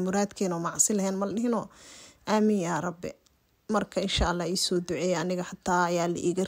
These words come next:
reebin. Reer Mayrajaan ka mid ah, waxaa idinku dhacay. Reer Mayrajaan ka mid ahaa, isku dhaceys, kala dhaceys.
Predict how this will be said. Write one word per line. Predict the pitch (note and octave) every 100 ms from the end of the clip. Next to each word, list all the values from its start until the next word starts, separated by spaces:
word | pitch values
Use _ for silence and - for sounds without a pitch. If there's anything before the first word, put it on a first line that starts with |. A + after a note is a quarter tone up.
| G3
reebin. | G3 G3 G3 F#3+
Reer | F#3 G3
Mayrajaan | F#3+ F#3 F#3+ G3 G#3+ G3
ka | G#3
mid | G3+ G3
ah, | G3
waxaa | F#3+ G#3
idinku | G#3+ A3 A3+
dhacay. | G#3+ G3+ -
Reer | G3 G3
Mayrajaan | F#3+ F#3+ F#3+ F#3 G3+ G3
ka | B3
mid | B3 A#3
ahaa, | A3+ A#3+ A3+
isku | G3 - G#3+
dhaceys, | F#3+ G#3 A3+ - - -
kala | - G3
dhaceys. | F#3 F#3 A#3 A3+